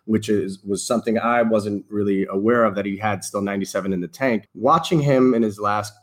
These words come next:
you know, few starts, he gave up the bad pitch, bad pitch selection,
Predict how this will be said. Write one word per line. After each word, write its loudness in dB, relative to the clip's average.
you -6
know, -4
few -8
starts, 0
he -6
gave 4
up 0
the -10
bad -2
pitch, -4
bad 0
pitch -2
selection, -2